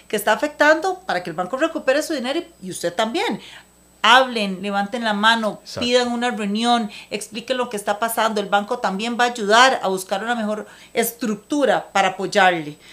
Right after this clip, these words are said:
Speaker 2: Claro.
Speaker 1: Eh, eh, eso es buenísimo, porque cuando hablamos de capacidad de pago pueden haber variables que cambian después de que ya nos
Speaker 2: Eh,
Speaker 1: dieron el crédito.
Speaker 2: exacto, y ahí es importante que aquí viene otro elemento clave,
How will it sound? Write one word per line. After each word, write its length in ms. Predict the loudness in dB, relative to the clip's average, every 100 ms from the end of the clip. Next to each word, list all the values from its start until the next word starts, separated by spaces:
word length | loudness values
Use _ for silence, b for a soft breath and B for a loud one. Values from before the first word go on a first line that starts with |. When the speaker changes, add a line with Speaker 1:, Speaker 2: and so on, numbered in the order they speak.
| B
Speaker 2:
Claro. 160 | -8 -4
Speaker 1:
Eh, 320 | -2 -4 -2
eh, 160 | -2 0
eso 160 | 0 -2
es 80 | 0
buenísimo, 540 | 0 2 0 -2 -4
porque 280 | -6 -6 0
cuando 200 | 0 2
hablamos 200 | 0 0
de 80 | 0
capacidad 360 | 0 -2 -2
de 60 | -2
pago 260 | -2 -2 0
pueden 160 | 2 2
haber 180 | 0
variables 420 | 0 2 2 2 -4
que 140 | -2
cambian 380 | 4 4 4 -2
después 280 | -2 -4 -4
de 100 | -4
que 140 | -2
ya 220 | 2 2
nos 100 | 2
Speaker 2:
Eh, 40 | 2
Speaker 1:
dieron 180 | 4 4
el 60 |
crédito. 200 | 4 4 4 4
Speaker 2:
exacto, 320 | 4 2 2
y 60 |
ahí 160 | 6 6
es 80 | 4
importante 760 | 4 4 6 6 4 2 -2
que 100 | -2
aquí 180 | -6 -2
viene 180 | 0 2
otro 360 | 2 2 4 4
elemento 680 | 4 2 0 0 -2 -2
clave, 600 | 2 6 8 6 2 -4